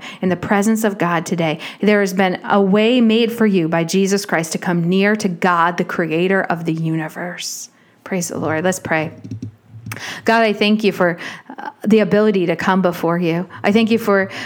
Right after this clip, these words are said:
uh, the sacrifice of your son, Jesus, so that we have access to you all the time, every day. And Lord, I pray you put a longing in our heart to revive our heart,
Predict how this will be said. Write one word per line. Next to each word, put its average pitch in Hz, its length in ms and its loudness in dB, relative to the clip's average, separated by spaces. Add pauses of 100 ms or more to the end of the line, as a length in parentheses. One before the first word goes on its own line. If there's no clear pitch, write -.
uh, 190 140 2
the 202 100 2
sacrifice 190 760 0
of 185 100 2
your 180 140 2
son, 190 300 2
Jesus, 180 460 0
so - 200 0
that 196 120 4
we 214 100 4
have 196 180 2
access 202 540 0
to 202 120 0
you 180 340 0 (300)
all 220 300 4
the 208 100 0
time, 160 460 0
every 214 400 4
day. 185 380 0 (260)
And 220 100 8
Lord, 240 180 4
I 226 60 4
pray 220 200 2
you 214 100 2
put 214 140 4
a 202 40 4
longing 214 500 4
in 214 100 4
our 190 120 4
heart 185 260 2
to 202 80 0
revive 202 600 2
our 202 140 4
heart, 185 360 0